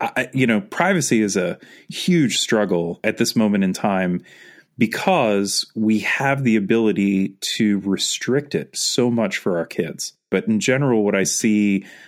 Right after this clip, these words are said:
among parents and kids these days is there's just this really fraught relationship with the idea of privacy. We have electronic devices that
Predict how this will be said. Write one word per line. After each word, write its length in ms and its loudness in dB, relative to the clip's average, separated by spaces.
among 300 2
parents 380 0
and 100 0
kids 520 0
these 260 0
days 560 0
is 520 -2
there's 160 2
just 200 0
this 160 0
really 400 4
fraught 440 0
relationship 680 0
with 140 0
the 100 0
idea 320 0
of 100 -8
privacy. 600 0
We 160 0
have 340 -2
electronic 500 -2
devices 600 -4
that 180 -2